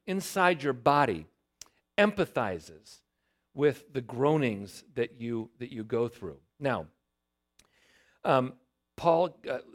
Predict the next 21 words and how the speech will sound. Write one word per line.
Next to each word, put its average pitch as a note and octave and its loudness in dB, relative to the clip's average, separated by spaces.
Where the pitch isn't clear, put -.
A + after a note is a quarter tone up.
gives C3+ 0
us C3 -4
a B2+ -4
window B2 -2
into G#2 -6
how A#2+ -4
this A2+ -8
works. G#2+ -6
First F3 -4
of C3 -6
all, G#2+ -2
Paul C#3 -2
is A#2+ -8
very C#3 -2
realistic B2 -2
about G#2 -2
our A2 -6
conditions A2+ -8
when A2 -6
we G2 -8
suffer. C3 -6